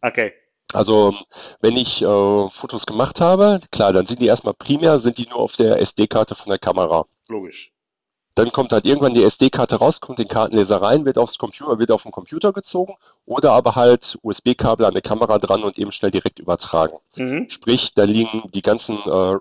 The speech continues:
Speaker 2: raw-Files dann erst einmal auf meinem Notebook.
Speaker 1: Mhm, mhm.
Speaker 2: Und da mache ich dann halt, ähm, Katalogisierung und ein kleines bisschen Nachbearbeitung mit, äh, Adobe
Speaker 1: Mhm.
Speaker 2: Lightroom,
Speaker 1: Okay.
Speaker 2: was halt primär wirklich als Katalogisierungsprogramm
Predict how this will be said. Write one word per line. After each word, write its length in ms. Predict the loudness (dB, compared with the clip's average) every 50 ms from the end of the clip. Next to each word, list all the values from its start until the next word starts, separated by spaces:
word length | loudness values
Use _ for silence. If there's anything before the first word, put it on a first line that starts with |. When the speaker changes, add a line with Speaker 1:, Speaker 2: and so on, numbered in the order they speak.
| _ -6
Speaker 2:
raw-Files 720 | 0 2 4 4 4 2 0 2 4 4 4 4 2 0 -2
dann 120 | -2 -2
erst 240 | 0 0 -2 0 -2
einmal 180 | -2 0 0 0
auf 140 | 0 -2
meinem 200 | -4 -6 -6 -6
Notebook. 460 | -6 -10 -14 -14 _ -16 -16 -16 -14 -12
Speaker 1:
Mhm, 260 | -8 -8 -6 -8 -8 -12 -16
mhm. 220 | -14 -12 -12 -12 -14 -16 -20 _ -6
Speaker 2:
Und 200 | -4 -4 -2 -2
da 220 | 0 0 2 2
mache 160 | 2 2 2 2
ich 100 | 2 2
dann 180 | 2 0 0 0
halt, 460 | 0 4 4 6 6 4 2 -2 -2
ähm, 360 | 2 2 2 2 2 -2 -8 -10 _ _ _ _ _ _ _ _ _ -6
Katalogisierung 1000 | -4 -2 0 0 0 -2 -2 -2 0 0 0 2 2 4 4 4 2 0 -6
und 160 | -8 -6 -4 -4
ein 100 | -4 -2
kleines 360 | -2 0 0 0 -2 -4 -8
bisschen 280 | -10 -8 -4 -4 -2
Nachbearbeitung 960 | -2 -2 -2 -4 -4 -4 -2 0 0 2 2 2 2 0 0 -6 -14 -12 -6 -2
mit, 260 | -2 0 0 -2 -6
äh, 340 | -2 -2 0 0 0 -2 -2 -4
Adobe 360 | -6 -8 -6 -6 -6 -6 -4
Speaker 1:
Mhm. 80 | 0 0
Speaker 2:
Lightroom, 580 | 2 2 2 0 0 -4 -14 -14 -14 -14 -14 -16 _ _ _ -14 -12
Speaker 1:
Okay. 220 | -8 -4 -2 -2
Speaker 2:
was 140 | 0 0 0
halt 180 | -2 -2 -4 -6
primär 520 | -10 -8 -8 -6 -2 0 0 0 0 0
wirklich 280 | -2 -4 -4 -4 0 2
als 360 | 2 2 0 -2 -10 -12 _ _
Katalogisierungsprogramm 1900 | -2 0 0 0 0 0 0 0 0 -2 -4 -4 -4 -4 -4 -6 -4 0 2 2 2 0 -2 -6 -6 -8 -12 _ _ -10 -10 -8 -6 -6 -2 -2 -2 -2 -2